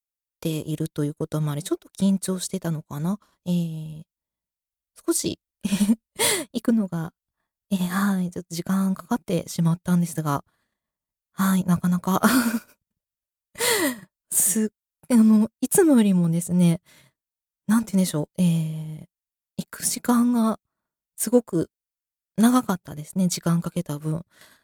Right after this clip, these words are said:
はい、あの、とても <laughs> 気持ちよかったですね。はい。ちょっとあの、一応、えー、スタジオ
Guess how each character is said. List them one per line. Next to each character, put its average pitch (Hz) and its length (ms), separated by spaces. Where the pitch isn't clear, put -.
は 208 300
い、 185 160
あ 170 120
の、 160 280
と - 160
て 226 120
も 180 40
<laughs> - 280
気 - 120
持 202 100
ち - 100
よ 208 80
か 175 140
っ 170 40
た 170 140
で 180 100
す - 120
ね。 214 300
は 220 460
い。 - 60
ち 370 60
ょ 370 40
っ - 20
と 262 120
あ 226 60
の、 196 340
一 - 240
応、 320 220
え 247 60
ー、 202 720
ス - 80
タ 226 140
ジ 226 180
オ 226 360